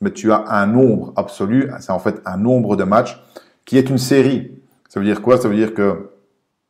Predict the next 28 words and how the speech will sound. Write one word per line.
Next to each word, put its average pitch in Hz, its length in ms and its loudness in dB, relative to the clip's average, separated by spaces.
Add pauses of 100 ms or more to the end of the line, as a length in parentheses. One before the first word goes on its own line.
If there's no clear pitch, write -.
Kanazawa 110 640 4
ici, - 400 -4 (480)
ok, - 200 -6 (540)
est 123 80 2
sur 135 240 0
une 139 80 -2
série 135 380 -2
de 123 100 2
trente-six 135 880 0
matchs - 580 -6 (1120)
sans 131 560 6
avoir 101 400 4
marqué 95 260 -4
un 92 40 -2
penalty. 90 300 -8
Donc 92 160 -6
c'est 95 100 -4
bien 104 240 0
sans, 110 340 0
c'est 107 80 -6
pour 98 100 -6
ça 98 60 -8
que 98 60 -12
je 101 60 -8
dis 95 80 -8
de 95 80 -2
bien 98 240 -2
lire. 104 260 -2